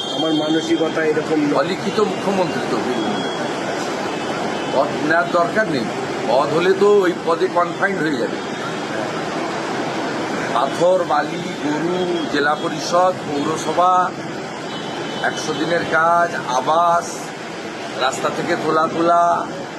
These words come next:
Speaker 2: সব কিছুতেই থাকতে পারবে। যদি ধরুন চন্দ্রনাথ সিনহাকে একটা পার্টিকুলার দপ্তর দিয়েছে, তার বাইরে তো তার যাওয়ার সুযোগ নেই।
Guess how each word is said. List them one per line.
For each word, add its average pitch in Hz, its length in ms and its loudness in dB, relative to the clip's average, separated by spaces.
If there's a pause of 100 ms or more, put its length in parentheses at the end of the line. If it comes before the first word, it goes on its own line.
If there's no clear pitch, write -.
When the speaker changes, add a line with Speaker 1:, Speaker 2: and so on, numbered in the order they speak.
(1500)
Speaker 2:
সব 180 120 2 (140)
কিছুতেই 214 380 0
থাকতে 180 340 0
পারবে। 180 420 2
যদি 190 600 -2
ধরুন 190 360 4 (440)
চন্দ্রনাথ 175 540 2 (100)
সিনহাকে 175 280 0
একটা 180 280 2
পার্টিকুলার 156 600 0
দপ্তর 143 300 2
দিয়েছে, 156 380 -2
তার 170 140 4
বাইরে 175 240 2
তো 190 200 -2
তার 180 140 0
যাওয়ার 160 240 2 (180)
সুযোগ 113 200 -2
নেই। 98 100 -4